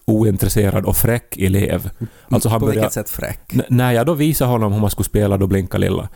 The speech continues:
Speaker 2: Mm.
Speaker 1: så reste han sig upp och trampade på alla tangenter
Speaker 2: <laughs>
Speaker 1: samtidigt. Och så sa jag, "Nej men Lo, så där ska man inte göra, då går det sönder." Och sen så for han till ett annat rum.
Speaker 2: Mm.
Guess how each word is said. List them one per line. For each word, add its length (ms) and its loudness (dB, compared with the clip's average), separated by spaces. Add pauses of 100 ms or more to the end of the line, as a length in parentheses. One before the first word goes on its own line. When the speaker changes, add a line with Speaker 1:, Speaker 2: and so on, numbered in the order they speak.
(140)
Speaker 2:
Mm. 160 -4
Speaker 1:
så 120 0
reste 280 0
han 100 0
sig 160 0
upp 280 0
och 160 -2
trampade 580 -2
på 160 0
alla 280 0
tangenter 800 0
Speaker 2:
<laughs> 40 -14
Speaker 1:
samtidigt. 760 -2 (520)
Och 80 -2
så 80 2
sa 160 2
jag, 160 0
"Nej 120 2
men 180 2
Lo, 280 2
så 120 -2
där 160 0
ska 160 -2
man 120 2
inte 160 -2
göra, 100 0
då 80 0
går 180 2
det 80 -2
sönder." 520 0 (200)
Och 300 -4
sen 180 2
så 260 2
for 220 2
han 280 0
till 140 0
ett 100 0
annat 260 0
rum. 340 0 (240)
Speaker 2:
Mm. 360 -6